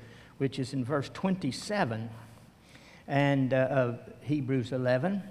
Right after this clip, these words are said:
that great chapter of faith. And in verse twenty-seven, it's talking about Moses, which we know from the context. But verse twenty-seven says, "By faith he forsook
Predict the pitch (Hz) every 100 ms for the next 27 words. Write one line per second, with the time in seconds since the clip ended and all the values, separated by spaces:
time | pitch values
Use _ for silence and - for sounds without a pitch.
0 | - 135 - 127 135 135 - 127 120 131
1 | 120 - 147 135 180 226 - - - -
2 | - - - - 131 127 127 120 143 143
3 | - - 262 196 - 135 123 160 160 -
4 | - 151 151 135 127 131 139 170 196 123
5 | 110 110 - - - - - - - -
6 | - - 147 135 151 123 135 120 131 123
7 | 160 147 127 127 127 - - - - -
8 | - - - - 135 151 170 175 190 165
9 | 202 214 175 - 151 139 139 139 - 226
10 | 220 160 - 185 180 156 143 - 214